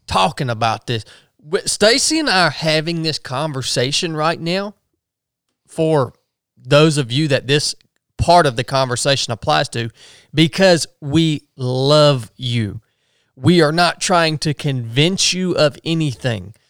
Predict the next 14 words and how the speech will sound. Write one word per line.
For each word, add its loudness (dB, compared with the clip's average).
We 2
legitimately 2
love 0
you, -4
and 2
we 0
want -2
you -4
to -2
experience 0
the 2
fullness 2
of -6
life. 0